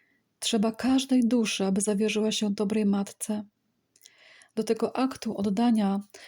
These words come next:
e, będę was prowadzić, e, rekolekcje, które rozpoczynamy już piątego listopada, to jest w najbliższy wtorek. Na początku poprowadzimy spotkanie online czwartego listopada o godzinie dwudziestej pierwszej.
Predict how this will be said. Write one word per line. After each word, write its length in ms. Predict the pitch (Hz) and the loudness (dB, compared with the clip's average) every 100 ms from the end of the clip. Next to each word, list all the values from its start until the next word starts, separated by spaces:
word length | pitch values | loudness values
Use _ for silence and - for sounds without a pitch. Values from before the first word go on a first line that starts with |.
| - - - | -20 -20 -6
e, 280 | 220 214 208 | -2 0 0
będę 320 | 208 233 240 | 2 4 2
was 200 | 226 233 | 2 -4
prowadzić, 720 | - 220 233 240 226 - - | -2 0 2 2 0 -4 -4
e, 280 | 214 214 214 | -2 0 0
rekolekcje, 760 | 233 - 233 254 - - 202 | 0 0 0 0 -4 -2 -2
które 400 | 196 - 208 202 202 _ _ | -2 -2 -2 -2 -4 _ _
rozpoczynamy 680 | 208 208 - 202 214 226 226 | -4 -4 -6 -6 0 2 4
już 260 | 220 - - _ _ | 2 -2 -10 _ _
piątego 460 | - 208 202 233 233 | -2 0 0 0 2
listopada, 760 | 220 - 226 214 233 220 202 202 | 0 0 -4 -2 -2 0 0 0
to 80 | |
jest 140 | 208 202 | -2 -2
w 40 | |
najbliższy 500 | 208 202 220 - - | 0 2 0 -2 -4
wtorek. 680 | 220 - 202 202 196 - - _ _ _ _ _ _ _ _ - - _ - | -4 -2 0 0 -2 -6 -20 _ _ _ _ _ _ _ _ -20 -20 _ -2
Na 240 | 220 220 | 0 0
początku 580 | 214 214 254 254 - 208 | -2 -2 0 0 0 -4
poprowadzimy 640 | 208 214 214 220 240 240 | -2 -4 -2 0 2 2
spotkanie 580 | - 214 208 208 214 214 | 0 -6 -4 -2 0 0
online 680 | 208 208 208 202 208 240 254 _ _ _ _ _ _ _ _ _ _ _ _ _ _ _ _ _ | 2 2 2 2 2 2 -2 _ _ _ _ _ _ _ _ _ _ _ _ _ _ _ _ _
czwartego 420 | - 220 220 233 | -4 -4 -2 0
listopada 680 | 233 220 220 214 214 208 233 | 2 2 -2 -2 0 2 2
o 60 | 233 | 2
godzinie 300 | 226 220 214 | 2 2 0
dwudziestej 520 | 208 202 214 - 208 | 0 -2 -2 -2 -6
pierwszej. 840 | - 196 196 - - 185 196 196 | -2 -2 -2 -4 -4 -2 -2 -4